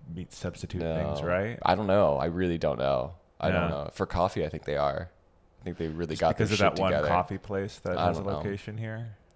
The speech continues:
Speaker 2: I
Speaker 1: What's
Speaker 2: don't
Speaker 1: it
Speaker 2: know. Do we have an
Speaker 1: called?
Speaker 2: Australian coffee place
Speaker 1: Yeah,
Speaker 2: here?
Speaker 1: Mary something, uh,
Speaker 2: Oh.
Speaker 1: Mother Mary's or something like
Speaker 2: I had no
Speaker 1: that.
Speaker 2: idea.
Speaker 1: They also have
Speaker 2: Is it
Speaker 1: location
Speaker 2: good?
Speaker 1: in
Speaker 2: A lot of
Speaker 1: Portland.
Speaker 2: flat whites there, I imagine.
Speaker 1: Um,
Speaker 2: That's their thing. That's what Australians drink, right?
Speaker 1: I
Speaker 2: Flat
Speaker 1: think
Speaker 2: white.
Speaker 1: they're usually fairly
Speaker 2: Flat
Speaker 1: well
Speaker 2: white with some
Speaker 1: endowed.
Speaker 2: Vegemite.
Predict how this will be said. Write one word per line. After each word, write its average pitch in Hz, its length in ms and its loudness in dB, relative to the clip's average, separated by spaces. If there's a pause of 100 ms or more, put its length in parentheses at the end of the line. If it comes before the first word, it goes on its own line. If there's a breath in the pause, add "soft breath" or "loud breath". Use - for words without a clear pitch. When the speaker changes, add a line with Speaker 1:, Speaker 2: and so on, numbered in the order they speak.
(120)
Speaker 2:
I - 20 -10
Speaker 1:
What's 82 120 -2
Speaker 2:
don't 78 100 -6
Speaker 1:
it - 60 -6
Speaker 2:
know. 52 300 -6
Do 85 80 0
we 85 40 4
have 87 80 2
an 90 60 -2
Speaker 1:
called? 85 100 -2
Speaker 2:
Australian 82 280 -2
coffee 80 260 -4
place 110 180 -2
Speaker 1:
Yeah, 85 120 2
Speaker 2:
here? 82 80 -2
Speaker 1:
Mary 90 460 -2
something, 78 640 -10
uh, 73 300 -6
Speaker 2:
Oh. 87 40 -4
Speaker 1:
Mother 85 240 -2
Mary's 80 720 -6
or - 300 -12
something 73 380 -12
like - 140 -10
Speaker 2:
I 85 40 -4
had 85 100 -2
no 87 80 0
Speaker 1:
that. 82 100 4
Speaker 2:
idea. 82 300 2
Speaker 1:
They 107 180 2
also 98 260 0
have 90 80 -4
Speaker 2:
Is - 40 -16
it - 20 -6 (180)
Speaker 1:
location 82 40 -4
Speaker 2:
good? 87 160 4
Speaker 1:
in 85 60 -2
Speaker 2:
A - 20 -6
lot - 20 -6 (300)
of - 60 -6
Speaker 1:
Portland. 90 200 6
Speaker 2:
flat 82 280 2
whites 80 280 0
there, 73 160 -2
I 69 40 0
imagine. 69 440 -6 (460)
Speaker 1:
Um, 113 720 4
Speaker 2:
That's 95 140 -4
their 85 120 -4
thing. 82 320 -2
That's 71 140 -14
what 78 80 -2
Australians 76 420 -6
drink, 78 300 -8
right? 78 200 -4 (180)
Speaker 1:
I - 40 -6
Speaker 2:
Flat - 140 2
Speaker 1:
think - 140 0
Speaker 2:
white. 80 80 -2
Speaker 1:
they're 185 100 0
usually 104 340 -2 (280)
fairly 95 220 2
Speaker 2:
Flat 95 140 4
Speaker 1:
well 92 120 6
Speaker 2:
white 87 240 6
with 85 120 2
some 82 180 4
Speaker 1:
endowed. 87 160 2
Speaker 2:
Vegemite. 82 400 -2